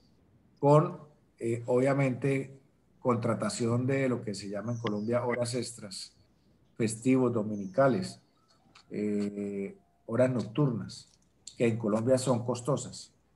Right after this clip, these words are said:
Entonces, esto lo que hace es incrementar los costos laborales de las empresas,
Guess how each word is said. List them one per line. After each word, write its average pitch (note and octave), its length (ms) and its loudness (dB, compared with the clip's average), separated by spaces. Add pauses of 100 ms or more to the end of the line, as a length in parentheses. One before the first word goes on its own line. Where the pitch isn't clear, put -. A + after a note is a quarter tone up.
(300)
Entonces, D3 540 6
esto E3+ 260 4
lo F3 120 6
que C3 100 2
hace A#2+ 300 2
es D3 100 2
incrementar A#2 640 -2
los C3+ 220 -4
costos D#3 500 0
laborales A2 480 0
de C3 100 0
las G#2+ 180 0
empresas, G#2 680 -8